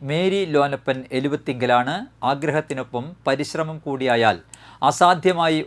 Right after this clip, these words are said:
ഒന്നുമില്ലെന്ന് തെളിയിച്ചിരിക്കുന്നത്. പഞ്ചായത്ത് അംഗം സിന്ധുമോൾ രാജേഷും മുൻ പഞ്ചായത്ത് അംഗം മോഹനൻ തൊഴുക്കാട്ടും ചേർന്ന് മേരിയെ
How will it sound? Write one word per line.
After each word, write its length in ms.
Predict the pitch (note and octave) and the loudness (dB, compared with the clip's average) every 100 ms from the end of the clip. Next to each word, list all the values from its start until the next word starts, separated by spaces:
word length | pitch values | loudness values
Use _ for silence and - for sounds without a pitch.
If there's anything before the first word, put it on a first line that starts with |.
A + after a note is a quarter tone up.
| C#3+ | -2
ഒന്നുമില്ലെന്ന് 580 | D3 D#3+ D3+ C3+ C#3+ G3 | -2 -2 -2 -2 -4 -2
തെളിയിച്ചിരിക്കുന്നത്. 760 | D3 C3 - A2 A2 G#2+ G#2+ A2 - _ _ - - - | 0 0 -2 -4 -4 -2 -2 -2 -4 _ _ -20 -12 0
പഞ്ചായത്ത് 460 | D#3+ D#3+ G#3 G#3+ F#3+ | 2 6 4 4 0
അംഗം 300 | D3 F#3 G3 | -2 -4 -4
സിന്ധുമോൾ 760 | - D#3 D#3 C#3 F3 F3+ G3 C#3+ | -4 -4 -4 -6 -6 -4 -2 4
രാജേഷും 560 | C#3 B2+ C3+ - E3 - | 4 4 0 -2 -6 -6
മുൻ 140 | D#3+ | -8
പഞ്ചായത്ത് 560 | F#3 D#3+ C#3+ C#3+ C#3+ C#3+ | -2 -2 2 2 2 -2
അംഗം 260 | C3 C3 A#2+ | -4 -6 -6
മോഹനൻ 500 | C3+ D3 D#3 D#3+ D#3+ - | -2 -2 -2 -6 -10 -6
തൊഴുക്കാട്ടും 680 | C#3+ C#3+ D3+ D3+ C#3 C3+ C3 | -2 0 0 0 0 -4 -6
ചേർന്ന് 440 | C3+ B2+ C#3+ F#3+ | -4 -4 -4 -8
മേരിയെ 420 | B2+ B2+ A#2+ A#2 | -4 -2 0 -2